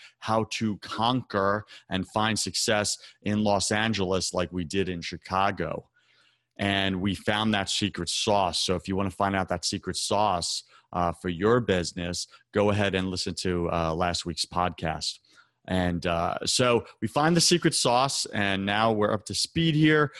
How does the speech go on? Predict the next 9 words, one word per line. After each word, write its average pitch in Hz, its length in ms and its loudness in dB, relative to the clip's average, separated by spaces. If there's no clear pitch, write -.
um, 101 480 4
from 107 200 -4
last 120 340 0
week. 127 220 0
And 104 600 0
the 101 120 -8
secret 107 340 -6
sauce 101 340 -2
was 123 880 -2